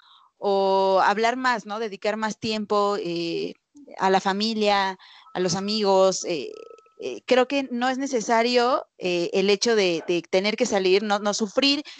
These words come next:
porque no puedo ir a desayunar como hacía todos los días, eh, con mi mejor amiga, o irme a tomar el café, o irme de antro con aquellos, o, no sé, el día que apartaba para ir a ver a mis papás, porque tenemos, eh, eh, gracias a Dios, como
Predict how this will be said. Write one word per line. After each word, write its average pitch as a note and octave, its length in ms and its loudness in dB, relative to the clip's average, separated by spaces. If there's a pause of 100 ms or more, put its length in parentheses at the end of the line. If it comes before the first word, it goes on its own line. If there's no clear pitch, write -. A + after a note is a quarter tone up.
(240)
porque A3 220 0
no A3 140 -4
puedo G#3+ 180 4
ir G3+ 140 4
a - 20 2
desayunar F#3+ 640 -2
como F3 320 -4
hacía F#3 240 0
todos G#3 180 4
los F#3 140 2
días, F#3 300 2
eh, - 200 -12
con F3+ 140 -8
mi F3+ 100 -8
mejor F#3 240 -4
amiga, F#3+ 580 0 (320)
o F#3+ 140 0
irme G3+ 160 0
a F#3+ 60 -2
tomar F#3 240 -4
el E3+ 60 -8
café, G3+ 540 0
o F3+ 140 4
irme F3+ 240 -2
de F#3 140 2
antro F#3+ 260 -2
con F3+ 180 -4
aquellos, F#3+ 760 2
o, D#3+ 380 -4 (120)
no - 300 -8
sé, A3 200 4
el F#3+ 80 -2
día G#3 160 4
que G3+ 120 -10
apartaba F#3 360 0
para F3 200 0
ir F#3 80 2
a F#3 60 2
ver F#3 100 2
a F#3 40 0
mis F#3 120 -10
papás, G3 320 0 (360)
porque A3+ 200 2
tenemos, C4 460 -2
eh, - 240 -8
eh, - 220 -12
gracias A#3+ 300 0
a G#3 60 0
Dios, A3 320 0
como F#3 340 -4